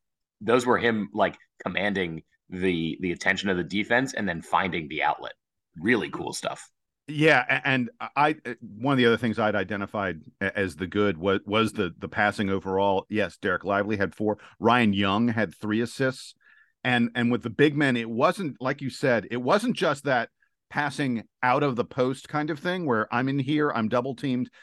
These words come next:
Speaker 2: I'm gonna find a guy open on the perimeter. By the way, that's great. We love that. You wanna see that. There was also a lot of passing within the post. So a guy would have the ball, the defense would, would come to him, and he would find another teammate open for a way easier shot in the lane.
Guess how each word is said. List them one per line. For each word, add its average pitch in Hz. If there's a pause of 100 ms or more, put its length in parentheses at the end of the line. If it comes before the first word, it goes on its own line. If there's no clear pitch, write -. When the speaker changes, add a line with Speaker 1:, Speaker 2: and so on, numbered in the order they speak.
Speaker 2:
I'm 120
gonna 110
find 117
a 120
guy 120
open 117
on 120
the 113
perimeter. 143 (260)
By 127
the 123
way, 104
that's 117
great. 147 (160)
We 110
love 131
that. 123
You 104
wanna 131
see 147
that. 110 (440)
There 143
was 180
also 165
a 139
lot 123
of 113
passing 127
within 131
the 120
post. - (540)
So 113
a 117
guy 127
would 131
have 143
the 123
ball, 123 (140)
the 117
defense 147
would, 117
would 117
come 170
to 156
him, 117 (280)
and 127
he 151
would 135
find 139
another 127
teammate 123
open 123
for 120
a 107
way 110
easier 120
shot 123 (400)
in 147
the 127
lane. 110